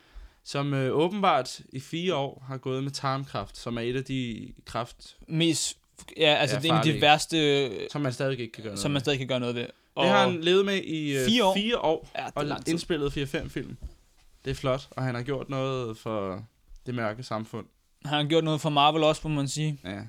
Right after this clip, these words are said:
Speaker 1: Det var
Speaker 2: selvom,
Speaker 1: den første,
Speaker 2: øh,
Speaker 1: øh, Marvel-film med en, øh,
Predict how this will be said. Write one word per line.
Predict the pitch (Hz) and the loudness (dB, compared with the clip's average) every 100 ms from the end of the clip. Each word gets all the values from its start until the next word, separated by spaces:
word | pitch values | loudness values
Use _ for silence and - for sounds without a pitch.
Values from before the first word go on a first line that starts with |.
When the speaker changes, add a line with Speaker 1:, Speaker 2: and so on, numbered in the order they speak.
| - - | -8 2
Speaker 1:
Det | 143 135 | 4 4
var | |
Speaker 2:
selvom, | 127 139 147 139 | 4 4 4 4
Speaker 1:
den | |
første, | 160 165 123 | 4 4 0
Speaker 2:
øh, | 175 156 143 139 123 110 101 85 | 0 2 0 0 0 -2 -2 -4
Speaker 1:
øh, | - | -6
Marvel-film | 123 139 160 160 139 135 | -2 0 -2 -4 -4 -4
med | 127 113 | -4 -4
en, | 104 | -6
øh, | 98 92 | -8 -10